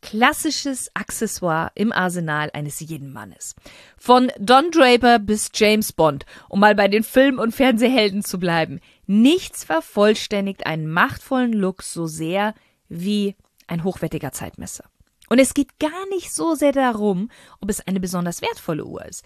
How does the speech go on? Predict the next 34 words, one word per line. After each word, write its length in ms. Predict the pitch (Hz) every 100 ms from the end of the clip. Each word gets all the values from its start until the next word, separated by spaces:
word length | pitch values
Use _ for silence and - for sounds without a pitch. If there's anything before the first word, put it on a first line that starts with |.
| - - _
sondern 500 | 175 214 247 330 330
ob 180 | 233
sie 240 | - - 269
zu 160 | - 196 - -
dir 240 | 339 440 440
als 260 | 269 294 -
Person 680 | 240 214 175 175 240 311
und 220 | 359 240 233
deinem 260 | 214 208
Auftreten 680 | 190 233 - - 175 - -
passt 380 | - 147 - -
und 80 |
ob 100 | 262
sie 140 | - -
stilvoll 460 | - 202 - - -
ist. 220 | - - _ _ _ _ - - - -
Denn 140 | 233 240
ein 280 | 202 240
Mann, 180 | 240 294 392
der 120 | 349
Macht 420 | 269 262 277 -
ausstrahlt, 680 | - 151 - - 78 76 - - - -
braucht 400 | 202 247 277 -
keine 320 | 220 226 196
Uhr, 260 | - 214 208
die 180 | 185 196
ihm 100 | 180
am 120 | 170
Ende 240 | 190 202
vielleicht 280 | 202 175 185
sogar 180 | 180 165
die 100 | 160
Show 300 | - 196 180
stiehlt. 340 | - - -